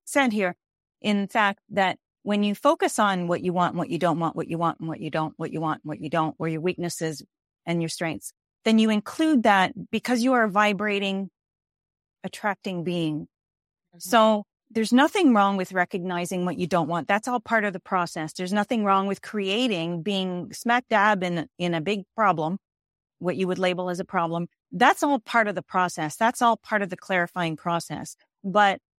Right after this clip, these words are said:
Speaker 1: but, and you always want to have the intention. It would behoove you to have the intention to feel, find ways to feel better about whatever that is. And so, because when you include the good and the bad and the,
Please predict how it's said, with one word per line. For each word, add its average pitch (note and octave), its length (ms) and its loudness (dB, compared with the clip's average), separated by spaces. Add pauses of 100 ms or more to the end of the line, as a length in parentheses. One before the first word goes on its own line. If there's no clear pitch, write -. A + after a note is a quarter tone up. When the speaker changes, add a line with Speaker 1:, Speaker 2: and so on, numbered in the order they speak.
(340)
Speaker 1:
but, F#3 220 0
and D#3 380 -2 (2000)
you G3 300 2
always A#3 400 6
want G3 240 2
to G3 80 -6
have F3+ 240 -2
the F3+ 100 -6
intention. E3+ 720 -6
It F3 120 -4
would F3 160 -2
behoove A3+ 420 0
you F3+ 180 0
to F#3 120 -8
have G3 260 -2
the F#3 100 -4
intention F3 640 -6 (320)
to A3 60 -2
feel, G3 520 -2 (140)
find G#3 260 4
ways F#3 260 -2
to G#3 100 -10
feel F3+ 220 -4
better D#3 400 0
about D#3 500 0
whatever E3 440 0
that D3 280 -4
is. D3 380 -8 (320)
And G3+ 220 0
so, F#3 460 4 (260)
because G#3+ 460 0
when G#3 160 0
you G3 100 -2
include G3+ 560 -4
the F#3+ 60 0
good G#3 180 -2
and G3+ 80 -2
the F#3+ 40 -2
bad F#3 240 4
and E3+ 80 0
the, D#3+ 160 -2